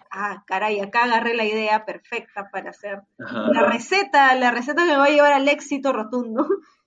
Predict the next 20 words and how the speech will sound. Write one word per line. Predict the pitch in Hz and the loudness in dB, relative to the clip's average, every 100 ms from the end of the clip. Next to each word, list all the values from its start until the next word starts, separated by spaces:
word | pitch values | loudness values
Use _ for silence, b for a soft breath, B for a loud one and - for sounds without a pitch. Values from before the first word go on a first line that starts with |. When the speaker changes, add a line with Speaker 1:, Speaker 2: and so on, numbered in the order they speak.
| _ _ | _ _
Speaker 1:
Después, | 247 240 - 311 440 - | -8 -8 0 0 0 -2
la | 240 233 226 | -2 0 2
Speaker 2:
O | 240 | 2
este | 247 - - | -2 -2 -2
Speaker 1:
evaluación. | - 156 | 0 0
Speaker 2:
aroma, | 147 113 110 113 | 0 0 2 2
¿no? | 110 220 | 0 -2
Speaker 1:
Exactamente, | 233 240 - 277 269 247 233 262 320 254 214 202 | -2 -4 0 0 2 -2 0 -2 -4 -6 -6 -6
o | 202 | -4
el | 220 208 | -2 -2
aroma, | 202 240 311 320 247 220 214 208 | -2 0 2 2 0 0 0 -2
o | 214 214 | -4 -2
una | 247 247 233 220 214 196 | 0 0 0 0 0 -2
melodía, | 214 202 190 190 285 285 202 196 | -6 -6 -6 -6 -6 -4 -6 -8
qué | 220 | -14
sé | - 202 220 | -18 -12 -6
yo. | 285 - | -6 -6
Speaker 2:
Un | - | -10
recuerdo, | 113 120 127 127 117 104 104 | -8 -6 -4 -4 -6 -10 -10
claro. | 110 110 101 | -12 -14 -16